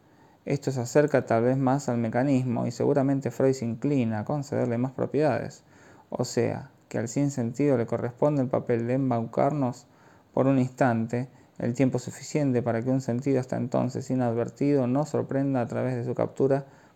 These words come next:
por el chiste. Este sentido, por otra parte, desaparece rápidamente, es fugitivo, es un sentido en forma de relámpago, de la misma naturaleza que el pasmo que por un instante nos retuvo en el sinsentido.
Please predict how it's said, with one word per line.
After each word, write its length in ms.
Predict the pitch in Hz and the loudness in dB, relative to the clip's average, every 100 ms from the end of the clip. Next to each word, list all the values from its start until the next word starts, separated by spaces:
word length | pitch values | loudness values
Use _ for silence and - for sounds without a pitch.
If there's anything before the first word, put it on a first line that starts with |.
| - | -2
por 140 | 135 | 2
el 100 | 127 | 2
chiste. 420 | - 113 - 110 - _ - - - | 0 -8 -8 -16 -16 _ -20 -12 -4
Este 220 | 139 139 | 2 2
sentido, 460 | 127 117 139 131 | 2 2 4 4
por 100 | 120 | 4
otra 240 | 117 113 117 | 2 0 0
parte, 300 | 135 143 127 | 0 2 0
desaparece 540 | 120 107 117 135 135 | 0 0 0 0 0
rápidamente, 720 | 127 135 131 123 117 113 113 | 0 0 0 0 -2 -4 -6
es 80 | 127 | -8
fugitivo, 760 | - 127 127 - 143 135 131 135 - - - | -8 -10 -6 2 4 6 4 0 -16 -20 -8
es 180 | 143 139 | -4 0
un 120 | 139 | 0
sentido 440 | 127 120 143 143 | 0 -2 0 2
en 80 | 127 | 2
forma 360 | 123 135 127 117 | 0 0 0 0
de 60 | |
relámpago, 680 | 113 123 127 117 110 110 123 - - | 0 0 2 0 -2 -2 -4 -10 -10
de 80 | 120 | -4
la 120 | 113 | 0
misma 240 | 117 131 | 0 0
naturaleza 600 | 117 120 117 123 143 139 | 0 -2 -2 0 -2 -4
que 120 | 131 | -4
el 80 | 113 | -6
pasmo 540 | 120 143 143 139 139 139 - - - | -4 -2 0 0 -2 -4 -18 -20 -8
que 120 | - | -2
por 140 | 135 135 | 2 4
un 140 | 131 | 4
instante 480 | 127 - 139 135 127 | 2 0 0 2 0
nos 160 | 127 | -2
retuvo 560 | 123 117 139 127 123 117 | -2 -2 2 2 2 -2
en 100 | 135 | -2
el 180 | 123 120 | -2 -2
sinsentido. 760 | 117 123 123 113 110 101 123 | -2 -4 -4 -6 -6 -10 -10